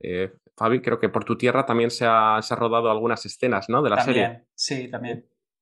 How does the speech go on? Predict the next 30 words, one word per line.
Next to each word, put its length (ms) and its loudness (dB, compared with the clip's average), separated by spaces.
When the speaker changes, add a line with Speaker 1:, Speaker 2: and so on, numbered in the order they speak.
Speaker 1:
Pues 140 0
aquí 160 2
en 60 6
el 120 4
norte, 340 2
algunas 500 -2
escenas 400 -2
de 80 -4
la 160 0
costa, 480 2
eh, 560 -2
cuando, 440 0
eh, 120 0
está 220 2
todo 180 4
relacionado 460 2
con 120 0
los 120 -4
dragones 460 2
y 60 -8
tal, 260 0
Speaker 2:
Ajá. 200 -10
Speaker 1:
suele 180 2
aparecer, 680 2
eh, 340 2
algunas 380 0
zonas 240 -2
del 140 -4
País 260 -2
Vasco. 360 -8